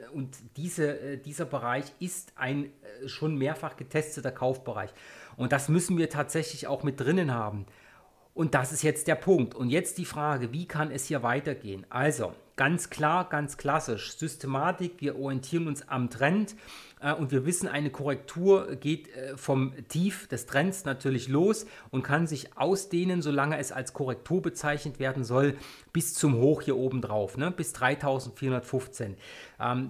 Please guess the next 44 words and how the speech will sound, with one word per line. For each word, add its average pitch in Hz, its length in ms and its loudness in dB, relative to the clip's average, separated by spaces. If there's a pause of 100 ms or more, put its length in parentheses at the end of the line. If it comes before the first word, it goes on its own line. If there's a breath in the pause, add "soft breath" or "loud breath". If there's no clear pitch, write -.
das 170 240 2
ist 185 160 -6
mal 156 220 4
der 143 140 -2
Fakt, - 360 -2
den 139 120 0
wir 131 100 0
da 127 260 -2
haben. 104 140 -8
Das 110 180 -8
heißt, 135 280 -6
wir 135 120 -2
orientieren 143 460 -2
uns 131 180 -4
jetzt 175 340 -2
für 147 100 -4
die 120 200 -6
weitere 139 400 0
Besprechung 135 560 -4
mal 123 220 0
an 117 160 -6
diesem 151 320 -6
Abgabeschub, - 840 -4
den 135 160 -2
wir 127 80 -2
hier 127 140 -4
unten 131 300 -8
gehabt 127 340 -4
haben 139 140 -8
und - 160 -8
gehen 160 180 -2
mal 143 140 -4
ganz 135 280 -8
kurz 135 280 -6
in 143 180 -8
den, 131 240 -2 (320 loud breath)
in 143 140 -4
den 131 160 2
Vier-Stunden-Chart 131 920 -4
rein. 110 240 -6
Und 117 120 -8
da 117 80 -4
sehen 156 320 0
wir, 185 320 4